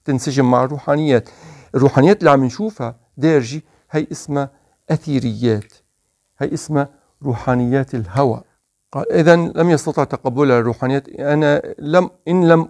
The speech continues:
أريد أن أنتقدها بالعلم." علم محدود، محدود.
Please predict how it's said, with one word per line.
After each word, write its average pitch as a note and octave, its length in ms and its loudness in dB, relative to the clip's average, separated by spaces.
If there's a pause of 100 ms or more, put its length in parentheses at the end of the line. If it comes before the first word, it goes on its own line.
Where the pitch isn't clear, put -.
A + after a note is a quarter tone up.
أريد D3+ 400 -2
أن C#3 100 -8
أنتقدها C3+ 480 -4
بالعلم." A2 400 0 (2250)
علم A#3 280 6
محدود، G3 420 2
محدود. F3+ 520 0